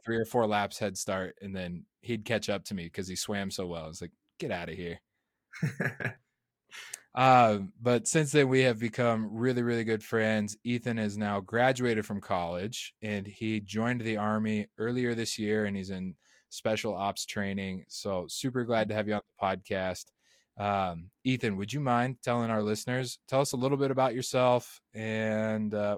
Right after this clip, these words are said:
Speaker 1: what you're currently doing?
Speaker 2: Yeah, uh, I'd love to. So, yeah, I grew up all my life in Colorado, um, going to church, living that Sunday morning church life, you know.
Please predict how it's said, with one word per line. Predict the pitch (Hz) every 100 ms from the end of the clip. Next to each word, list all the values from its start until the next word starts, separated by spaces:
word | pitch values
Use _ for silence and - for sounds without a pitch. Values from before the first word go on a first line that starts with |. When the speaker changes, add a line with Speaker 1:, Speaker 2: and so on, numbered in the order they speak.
| -
Speaker 1:
what | 117
you're | 110
currently | - 123 113
doing? | 117 143 127 85 _ _ _ _ _ _ _ -
Speaker 2:
Yeah, | 117 135 120 -
uh, | 107 107 104
I'd |
love | 101 135 -
to. | 104
So, | - 120 104 95 - - - - _ _ -
yeah, | 131
I |
grew | 113 123 143
up | 139
all | 131
my | 131 123
life | 120 123
in | 123
Colorado, | 110 117 107 107 113 113 117 _ _ _ -
um, | 101 98 98 98
going | 107 107 98
to |
church, | - 107 104 - - - _ _ _ _ _ _ -
living | 104 92 95
that | 92 92 -
Sunday | - 110 104 101
morning | 101 101 95
church | - 101 -
life, | 95 95 95
you |
know. | 92 92